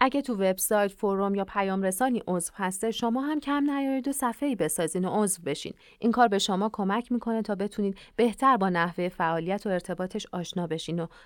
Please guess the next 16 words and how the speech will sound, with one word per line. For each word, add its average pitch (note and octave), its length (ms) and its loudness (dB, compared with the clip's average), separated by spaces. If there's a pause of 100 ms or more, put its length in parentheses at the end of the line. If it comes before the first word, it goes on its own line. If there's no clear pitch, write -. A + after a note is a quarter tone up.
رصد A3+ 320 2
و C#4+ 60 0
کنترل G#3 500 -2
بهتری F3 460 -2
داشته - 340 -6
باشید. - 360 -10 (920)
با B3+ 100 6
یه C#4+ 80 6
نظارت C#4+ 520 6
مسئولانه C4+ 560 4
توسط A#3 480 2
شما A3 340 0
مادر G#3 360 2
یا G#3 100 0
پدر G3 340 0
عزیز، F#3+ 460 0